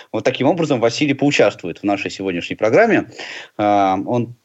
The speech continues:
написал о ней в наш вот внутренний чат. А, потом я уже поискал и посмотрел. Так вот, такая длинная подводка. Новость. Фёдор Смолов, герой нашего времени. Фёдор Смолов, который, как вы помните, перешёл,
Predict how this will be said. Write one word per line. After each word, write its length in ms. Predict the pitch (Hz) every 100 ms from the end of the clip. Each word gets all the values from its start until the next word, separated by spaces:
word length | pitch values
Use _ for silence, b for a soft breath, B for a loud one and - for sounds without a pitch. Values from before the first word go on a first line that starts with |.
| -
написал 640 | 101 107 110 - 120 104
о 40 |
ней 140 | 101 92
в 100 | 95
наш 300 | 101 92 -
вот 140 | 85
внутренний 320 | 110 - 101
чат. 300 | 101 233 240 - B B B B B
А, 360 | 113 117 113 107 -
потом 380 | 117 _ 139 113
я 120 | 110
уже 220 | 98 92
поискал 440 | - 120 117 117 101
и 40 |
посмотрел. 560 | 104 - 110 208 269 262
Так 300 | - 143 -
вот, 320 | 160 - -
такая 240 | 110 117
длинная 260 | 104 117 101
подводка. 400 | 110 175 214 -
Новость. 640 | 143 175 98 - - - _ _ -
Фёдор 500 | - 208 - 208 -
Смолов, 560 | - 151 156 156 95 - -
герой 640 | 113 123 147 202 240 -
нашего 460 | 113 151 180 156 139
времени. 440 | 120 123 92 82
Фёдор 340 | 82 180 185 151
Смолов, 360 | 156 147 98
который, 300 | 110 107 160
как 160 | 135 -
вы 80 | 120
помните, 420 | - 156 120 98
перешёл, 560 | - 120 127 147 107